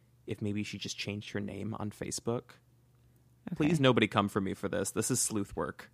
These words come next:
Speaker 1: I'm doing my
Speaker 2: <laughs> This
Speaker 1: best.
Speaker 2: is live sleuth work.
Speaker 1: Live sleuthing. But is that not such a, a strange, like,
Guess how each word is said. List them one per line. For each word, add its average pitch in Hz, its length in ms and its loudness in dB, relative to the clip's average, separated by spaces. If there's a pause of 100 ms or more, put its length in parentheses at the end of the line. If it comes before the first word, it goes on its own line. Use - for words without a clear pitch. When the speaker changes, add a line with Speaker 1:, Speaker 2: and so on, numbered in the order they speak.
(760)
Speaker 1:
I'm 330 120 10
doing 123 200 0
my 107 100 0
Speaker 2:
<laughs> - 60 -6
This 262 100 8
Speaker 1:
best. 247 120 2
Speaker 2:
is 202 240 0
live 151 320 0
sleuth 160 420 -4
work. 151 220 -2 (580)
Speaker 1:
Live 117 300 0
sleuthing. - 560 0 (1500)
But 143 180 6
is 170 80 2
that 254 220 0
not 185 240 6
such - 240 0
a, 117 60 -2 (300)
a - 40 -8
strange, 113 760 -2
like, - 360 -12